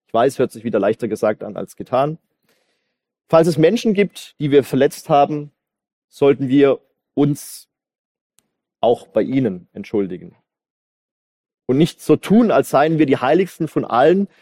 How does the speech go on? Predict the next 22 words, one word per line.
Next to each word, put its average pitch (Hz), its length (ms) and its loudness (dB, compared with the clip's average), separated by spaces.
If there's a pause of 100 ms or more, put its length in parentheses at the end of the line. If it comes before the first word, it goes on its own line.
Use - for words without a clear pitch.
(240)
nur 180 300 6
weil 147 480 2
wir 139 180 2
uns 139 220 -2
bei 120 160 2
Gott - 480 -2
entschuldigt 123 500 -2
haben. 92 340 -2 (2000)
Wenn 127 180 0
dies 156 220 -2
uns - 540 0 (320)
schwerfällt, 139 920 0 (400)
haben 110 160 -2
wir 117 100 0
wahrscheinlich 104 380 -4
etwas 98 380 -8
richtig - 320 -18
gemacht. - 320 -16 (1800)
Buße 269 500 4 (160)
ist - 360 -2
auch 151 360 2
immer 131 400 -2